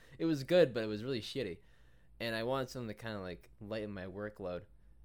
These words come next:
in a way, because it's kind of annoying to go in and, like, go on your, like, throw a fucking big video on the timeline and, like, cut it all up. I know, like, I still got,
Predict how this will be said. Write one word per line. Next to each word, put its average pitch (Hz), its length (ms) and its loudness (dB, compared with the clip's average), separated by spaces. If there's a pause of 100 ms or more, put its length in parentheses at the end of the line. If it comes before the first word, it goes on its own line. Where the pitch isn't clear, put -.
(220)
in 92 80 -10
a 90 80 -6
way, 82 260 -4
because 98 300 -12
it's 90 120 -14
kind 110 180 -8
of 98 80 -8
annoying 98 260 -6
to 92 80 -8
go 95 220 -4
in 95 80 -8
and, 92 160 -12
like, 82 180 -14 (140)
go - 120 -6
on 101 100 -8
your, 90 100 -10 (200)
like, - 240 -12
throw 127 180 4
a 120 40 4
fucking 107 480 -4
big 110 160 -4
video 110 200 -4
on 98 80 -6
the - 60 -18
timeline 98 460 -6
and, 95 100 -8
like, 87 220 -10 (180)
cut 117 200 -8
it 107 80 -4
all 98 180 -2
up. 104 220 -4 (540)
I 107 100 -6
know, 107 160 -2
like, 101 180 -2
I 98 80 -2
still 92 220 -6
got, 87 260 -8